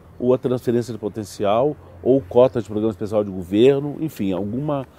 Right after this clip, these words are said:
algum mecanismo que tá na proposta de lei. E depois, o terceiro, é o pacote habitacional, que na realidade se divide em dois pedaços.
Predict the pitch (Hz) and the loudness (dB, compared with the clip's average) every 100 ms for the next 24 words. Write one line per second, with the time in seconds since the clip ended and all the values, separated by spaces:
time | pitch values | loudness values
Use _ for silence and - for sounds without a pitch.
0 | - 113 139 147 143 147 131 117 92 82 | -6 -2 0 0 0 0 2 2 0 -6
1 | - 113 113 120 104 113 110 113 113 92 | -4 -2 -2 -6 -4 -4 -4 -6 -4 -6
2 | 78 - - - - 165 151 185 - 175 | -8 -16 -20 -20 -10 0 2 2 4 6
3 | 208 110 - 110 - 147 175 165 - - | 6 4 -2 -4 -2 2 2 2 -4 -12
4 | - - 127 139 123 143 151 135 160 - | -14 0 0 0 0 0 -2 -6 -6 -4
5 | 180 160 107 - - - - 127 123 120 | -2 2 0 -2 -14 -20 -8 -2 0 2
6 | 117 135 - 151 135 135 151 147 127 160 | 4 4 2 -4 0 0 0 0 2 2
7 | - 170 123 82 80 - | 2 -2 0 -2 -4 -18